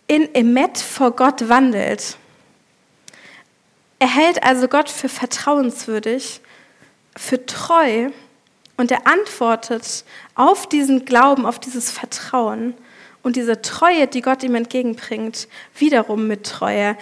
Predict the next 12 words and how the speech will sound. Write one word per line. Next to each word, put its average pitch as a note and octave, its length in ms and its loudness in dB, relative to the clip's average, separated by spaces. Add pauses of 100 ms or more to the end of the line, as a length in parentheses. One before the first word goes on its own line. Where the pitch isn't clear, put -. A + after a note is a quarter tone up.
(260)
Also A3+ 180 2
er A3 400 2 (720)
ist B3+ 200 -2
beständig C#4 840 0
in A3+ 100 0
seinem A3+ 280 0
Vertrauen A#3 680 -4
auf - 240 -10
Gott. - 340 -8 (1900)
Deshalb C#4+ 300 0
verspricht C#4 500 -2
Gott, C#4+ 260 -2